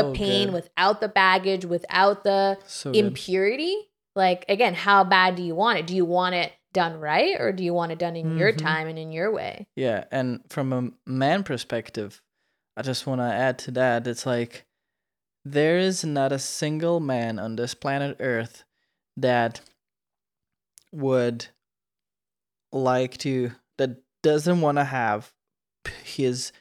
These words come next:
Speaker 2: Mm-hmm.
Speaker 1: like, pure and completely surrendered, like, bride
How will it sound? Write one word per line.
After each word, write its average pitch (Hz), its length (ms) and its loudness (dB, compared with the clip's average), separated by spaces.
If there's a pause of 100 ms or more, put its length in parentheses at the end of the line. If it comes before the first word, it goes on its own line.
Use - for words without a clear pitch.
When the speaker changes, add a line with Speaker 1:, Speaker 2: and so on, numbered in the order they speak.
Speaker 2:
Mm-hmm. 202 200 -10
Speaker 1:
like, 127 420 -4
pure 143 480 0 (320)
and 123 200 -4
completely 131 640 -4
surrendered, 107 640 -4
like, 113 260 -6
bride 101 580 -4